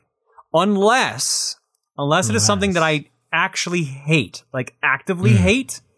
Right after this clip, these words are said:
Speaker 1: and it upsets me, then it has the exact same amount of passion of something that I really like.
Speaker 3: I think it's easier to talk about something I don't like because I can pick apart why I don't like it more than I'm able to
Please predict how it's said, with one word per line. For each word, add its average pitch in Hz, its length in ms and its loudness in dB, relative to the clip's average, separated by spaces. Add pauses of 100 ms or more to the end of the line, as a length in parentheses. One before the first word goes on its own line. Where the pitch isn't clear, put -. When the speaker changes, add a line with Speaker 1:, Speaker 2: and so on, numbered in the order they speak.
(200)
Speaker 1:
and 139 100 -2
it 131 60 -2
upsets 147 480 -2
me, 269 240 -2 (280)
then 151 180 0
it 165 60 2
has 170 160 -2
the 151 80 0
exact 139 340 -2
same 160 120 -2
amount 147 100 0
of 127 60 -4
passion 135 420 -2
of 113 80 -4
something 123 260 -4
that 110 100 -4
I 107 220 -6
really 107 320 -6
like. 69 300 -18 (1000)
Speaker 3:
I 92 40 2
think 131 160 2
it's 120 180 2
easier 98 280 4
to 92 60 4
talk 90 200 2
about 90 180 2
something 92 300 2
I 87 100 4
don't 82 320 0
like 90 320 2
because 87 280 0
I 92 80 2
can 92 180 0
pick 90 200 -2
apart 95 340 0
why 90 360 0
I 98 40 4
don't 98 200 2
like 98 220 2
it 90 120 2
more 92 200 2
than 90 220 2
I'm 82 400 -2
able 82 320 -2
to 85 340 -2